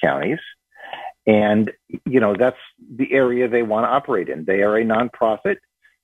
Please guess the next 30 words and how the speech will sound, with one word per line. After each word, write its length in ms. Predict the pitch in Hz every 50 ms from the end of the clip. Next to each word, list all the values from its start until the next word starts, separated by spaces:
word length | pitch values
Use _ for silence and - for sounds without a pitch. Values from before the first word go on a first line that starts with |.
| _ _ -
They 120 | 110 104
get 180 | 90 107 110 - - -
five 240 | 117 110 107 107 - -
stars. 300 | - 113 120 139 170 151 -
They 80 | - 117
do 160 | 110 117 110
a 60 | 107
great 300 | 85 95 101 107 135 143
job 360 | - - 135 120 120 123 120 -
for 120 | - 135
people 400 | - - - 131 - - 107 110
in 120 | 113 113 117
this 180 | 120 - -
area. 440 | 170 180 180 127 90 73 - - - _ _ _ - - - - - _ -
Now, 100 | - -
that 200 | 95 127 139 -
doesn't 360 | 185 180 170 156 180 135 139
mean 420 | 170 185 190 160 139 131 131 131 113
that 240 | 120 113 113 - -
if 260 | - 120 120 - - 120
you 200 | 120 123 120 104
get 240 | 101 117 113 - - - - - -
sick 200 | 165 143 - - - - - _ -
or 400 | - - 120 117 113 110 117 -
injured 460 | - 147 147 135 110 113 107 110 107 107
and 180 | 107 110 110
you're 140 | 110 107 110
in 100 | 120 131
the 80 | 135 131
United 360 | 127 123 120 113 113 107